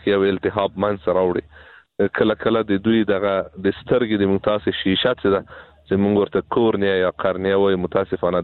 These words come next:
دا نرمیږي او که ماشوم ته توجه ونه سي، حتی واقعات لیدل کیږي چې بیا په آینده کې د دې دغه سترګې دغه شیشه مکمله مکدره سي، تیاره سي او دا یې، آه، ونه لیدل، یعنی، یعنی داسې حالات هم لیدل شوي چې د شرې د اختلاط له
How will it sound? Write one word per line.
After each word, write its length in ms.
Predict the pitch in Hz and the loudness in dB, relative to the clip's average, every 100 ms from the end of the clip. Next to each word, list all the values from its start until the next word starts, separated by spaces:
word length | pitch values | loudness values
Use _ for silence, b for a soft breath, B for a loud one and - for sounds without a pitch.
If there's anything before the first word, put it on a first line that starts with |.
| 85 | -2
دا 80 | 123 | 0
نرمیږي 640 | 120 107 98 98 104 95 95 B B B _ 92 | 0 0 0 0 0 0 -2 B B B _ -2
او 60 | |
که 140 | - 95 95 | 0 0 0
ماشوم 320 | 95 110 104 | -2 -4 -2
ته 60 | 104 98 | -2 0
توجه 320 | 95 98 107 | 0 2 0
ونه 180 | 104 107 - | 2 -2 -2
سي، 120 | 95 | -4
حتی 180 | 98 - | -2 0
واقعات 500 | 95 90 - 101 - | 0 0 0 -4 -2
لیدل 260 | 92 87 85 - | -4 -4 -4 -2
کیږي 200 | 104 98 | -2 0
چې 160 | - 87 | -2 -2
بیا 100 | 90 | -2
په 140 | - 85 | -2 -2
آینده 240 | 85 87 92 | 0 0 -2
کې 100 | - 90 B B 85 82 82 | 0 -2 B B -16 -12 -4
د 20 | 87 95 | -2 0
دې 100 | 98 95 | 2 2
دغه 140 | 90 87 | 0 -4
سترګې 340 | - 113 104 90 | -4 -2 0 0
دغه 140 | 87 90 - | 0 -2 -2
شیشه 260 | 82 110 | -2 -2
مکمله 500 | 107 92 90 92 104 98 90 | -2 -2 -2 0 0 -2 -4
مکدره 500 | - - 85 110 104 | -2 -2 0 0 -2
سي، 100 | - | -4
تیاره 360 | 90 90 87 113 - | -2 0 0 0 -4
سي 100 | 92 B B B _ 87 | -8 B B B _ -2
او 80 | 85 | 0
دا 100 | 95 | 2
یې، 160 | 95 90 - | 0 -2 -4
آه، 300 | - 90 85 82 | -4 0 2 2
ونه 200 | 107 131 | 0 0
لیدل، 300 | 110 95 95 87 | -2 0 0 2
یعنی، 180 | 87 85 80 85 80 | 2 0 0 -2 0
یعنی 160 | 90 90 | 0 0
داسې 260 | 87 104 104 | 0 0 0
حالات 360 | 92 107 107 | 0 0 -2
هم 100 | 98 | -4
لیدل 200 | 90 87 - | -4 -4 0
شوي 200 | 113 110 | 0 0
چې 120 | - 87 | -2 -4
د 40 | 87 | -2
شرې 220 | - 107 95 | 0 0 2
د 40 | |
اختلاط 500 | 90 87 92 98 98 | 0 0 0 0 0
له 60 | 85 | -2